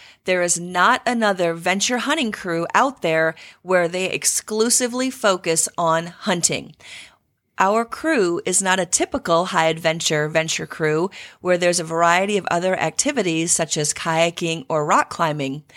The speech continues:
If we're gonna be in a kayak, we're probably gonna be retrieving a downed duck, or if we're gonna be rock climbing, we're gonna be seeking out that elusive elk. So the difference in our crew is that our entire focus is around hunting.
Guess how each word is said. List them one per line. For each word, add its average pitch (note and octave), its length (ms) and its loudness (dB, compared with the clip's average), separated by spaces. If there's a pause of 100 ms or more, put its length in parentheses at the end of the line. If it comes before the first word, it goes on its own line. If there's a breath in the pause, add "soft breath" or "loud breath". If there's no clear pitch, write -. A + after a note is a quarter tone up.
(260 loud breath)
If - 160 -10
we're G#3+ 140 4
gonna A#3+ 220 0
be A#3 160 0
in A3 80 2
a G#3+ 80 2
kayak, A3 520 2
we're E3+ 100 -6
probably G#3 300 0
gonna F#3+ 220 -2
be F#3+ 140 0
retrieving F#3 560 -2
a D#3+ 40 -6
downed E3+ 440 0
duck, F3 360 2 (280 loud breath)
or F3 180 0
if F3 100 -4
we're F#3 120 -2
gonna F#3+ 180 -4
be F#3 100 -2
rock G#3+ 300 2
climbing, E3 400 0
we're E3 100 -4
gonna E3+ 220 -4
be E3 100 -4
seeking G3+ 400 -2
out F3+ 280 2
that D#3+ 160 2
elusive F3 460 -2 (100)
elk. - 280 -2 (440 loud breath)
So F#3 320 2
the F3 120 -4
difference A3+ 480 0
in A#3 200 -4
our D#4+ 240 2
crew E3+ 560 -2
is E3+ 160 -2
that E3 260 -2
our E3 160 2
entire A3 500 0
focus C#4 680 -2
is F3+ 140 -4
around E3+ 380 0
hunting. C4+ 580 -2